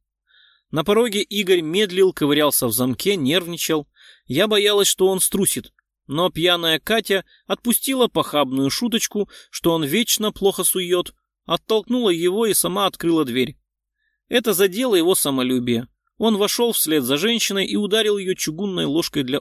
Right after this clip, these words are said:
обуви. «Вы заранее наметили орудие убийства?» «Конечно, это я придумала. Сказала Игорю, где купить. Якобы он обожает кованые вещицы». Потом Самсонов прошел в дом,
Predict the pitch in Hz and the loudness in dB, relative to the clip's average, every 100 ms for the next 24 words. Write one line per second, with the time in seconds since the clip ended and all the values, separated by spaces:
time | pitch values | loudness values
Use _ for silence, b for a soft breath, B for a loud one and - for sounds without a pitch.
0 | - 135 123 113 113 - _ b b b | -2 -2 0 -2 -4 -8 _ b b b
1 | b 135 151 151 147 - 127 131 143 247 | b 0 4 4 4 0 0 2 2 0
2 | 262 180 131 135 143 - 139 139 147 151 | 0 -2 0 0 -2 -2 -2 0 -2 -2
3 | 147 180 180 190 - 127 117 _ _ _ | 0 -2 0 -2 -2 -4 -6 _ _ _
4 | _ _ _ - - 117 131 160 170 160 | _ _ _ -18 -10 -4 0 0 -2 -4
5 | _ _ _ - 117 110 143 - 170 160 | _ _ _ -8 -4 0 0 0 -2 -2
6 | 160 151 143 _ _ _ - - 127 175 | 0 0 -2 _ _ _ -10 -2 0 2
7 | 185 160 180 151 120 170 131 - 139 - | 2 2 2 0 0 -2 -4 -8 -8 -8
8 | _ _ _ _ 135 147 151 131 139 208 | _ _ _ _ -4 0 0 4 4 4
9 | 180 131 117 175 180 - 170 175 139 120 | 2 0 0 0 0 -2 -2 0 0 -2
10 | 117 - 139 - 131 - _ _ _ _ | -2 -4 -4 -6 -8 -10 _ _ _ _
11 | _ _ _ _ - 214 285 247 220 - | _ _ _ _ -4 -2 0 0 0 0
12 | 233 233 - 156 - 143 120 117 185 214 | 0 -2 -2 -4 0 0 0 2 0 0